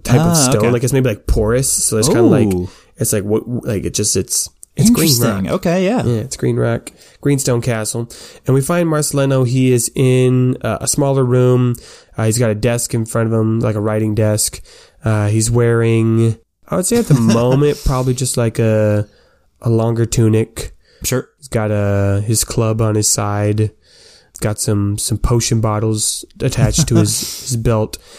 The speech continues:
Speaker 1: Now, Jamie, I kinda
Speaker 2: Yeah.
Speaker 1: hinted at where we were at. What, what do you think Marcelino's,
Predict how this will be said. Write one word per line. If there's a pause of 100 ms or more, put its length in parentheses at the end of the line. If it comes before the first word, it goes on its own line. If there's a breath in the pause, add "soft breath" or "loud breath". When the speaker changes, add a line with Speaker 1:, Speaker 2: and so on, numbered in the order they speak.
(400 loud breath)
Speaker 1:
Now,
Jamie,
I
kinda
Speaker 2:
Yeah.
Speaker 1:
hinted
at
where
we
were
at. (460 soft breath)
What, (640)
what
do
you
think
Marcelino's,